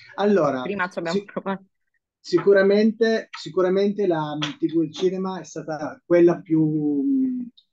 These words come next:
Speaker 1: gettonata, perché è stata la prima ad essere inserita da moltissimi di voi, quindi più di cento, più di centoventi, ed è corretta ovviamente. Così come sono corrette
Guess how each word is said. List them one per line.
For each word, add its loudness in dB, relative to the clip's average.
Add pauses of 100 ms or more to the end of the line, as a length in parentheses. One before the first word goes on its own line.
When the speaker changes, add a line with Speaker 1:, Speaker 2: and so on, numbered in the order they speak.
(140)
Speaker 1:
gettonata, -2
perché -12
è -10
stata -4
la -2
prima 2
ad -6
essere -4
inserita -4
da -4
moltissimi -2
di 0
voi, -2
quindi -8
più -20
di -20
cento, -20 (800)
più -10
di -8
centoventi, -4 (160)
ed -4
è -2
corretta -4
ovviamente. -14 (640)
Così 4
come 6
sono 2
corrette 0